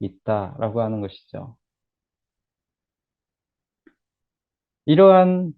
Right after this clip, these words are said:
잘못된 믿음에 대한 하나님의 평가는 본문 칠 절에서 하나님께서 모세에게 말씀하시듯 그들이 부패하였다라고 하는 것입니다. 여기서 부패하였다라고, 어, 하는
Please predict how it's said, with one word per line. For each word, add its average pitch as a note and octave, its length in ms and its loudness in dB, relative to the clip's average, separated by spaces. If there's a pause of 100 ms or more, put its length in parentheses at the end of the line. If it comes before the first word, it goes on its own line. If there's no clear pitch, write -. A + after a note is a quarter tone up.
잘못된 D#3 720 -2
믿음에 B2 440 -4
대한 A2 340 -4
하나님의 A2 540 -8
평가는 B2+ 680 -2 (520)
본문 A2+ 360 -4
칠 D#3 200 -10
절에서 B2 760 -4
하나님께서 A#2 560 -6
모세에게 B2 600 -2
말씀하시듯 G#2+ 880 -6 (380)
그들이 C3 520 -6 (380)
부패하였다라고 B2+ 1500 -4
하는 G2+ 180 -8
것입니다. F#2+ 540 -14 (1700)
여기서 D3 320 0
부패하였다라고, C3+ 1400 -2 (120)
어, A2 220 -6
하는 A#2+ 440 -6